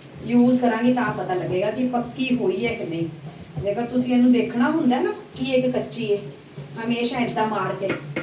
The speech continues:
ਏਦਾਂ ਮਾਰ ਕੇ ਦੇਖਿਓ ਕਰੋ। ਜਿਹੜੀ ਆਵਾਜ਼ ਕਰੇ, ਉਹ ਪੱਕੀ ਹੁੰਦੀ ਹੈ। ਇਹਦੀ ਆਵਾਜ਼ ਨਾ ਕਰਿਓ, ਕੱਚੀ ਹੁੰਦੀ ਹੈ। ਇਹ ਕੱਚੀ ਹੈ, ਦੇਖੋ ਇਹਦੀ ਆਵਾਜ਼ ਨਹੀਂ ਆ ਰਹੀ ਨਾ,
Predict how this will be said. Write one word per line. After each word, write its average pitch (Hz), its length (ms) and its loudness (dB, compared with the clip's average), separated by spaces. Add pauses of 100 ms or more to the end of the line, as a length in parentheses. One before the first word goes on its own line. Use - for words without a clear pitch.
(360)
ਏਦਾਂ 254 260 4
ਮਾਰ 220 220 6
ਕੇ 202 140 -2
ਦੇਖਿਓ 190 280 -2
ਕਰੋ। 233 140 0
ਜਿਹੜੀ 254 280 6
ਆਵਾਜ਼ 233 360 4
ਕਰੇ, 285 200 2
ਉਹ 262 160 -2
ਪੱਕੀ 247 360 0
ਹੁੰਦੀ 294 320 2
ਹੈ। 349 60 -4 (840)
ਇਹਦੀ 240 240 2
ਆਵਾਜ਼ 233 340 -4
ਨਾ 269 120 -6
ਕਰਿਓ, 254 260 -6
ਕੱਚੀ 214 380 -12
ਹੁੰਦੀ 165 280 -10
ਹੈ। - 40 -10 (360)
ਇਹ 262 180 0
ਕੱਚੀ 247 460 -6
ਹੈ, - 60 -8 (320)
ਦੇਖੋ 214 200 -8
ਇਹਦੀ 247 140 0
ਆਵਾਜ਼ 226 320 -2
ਨਹੀਂ 277 160 -2
ਆ 254 100 -2
ਰਹੀ 294 140 -2
ਨਾ, 339 120 -2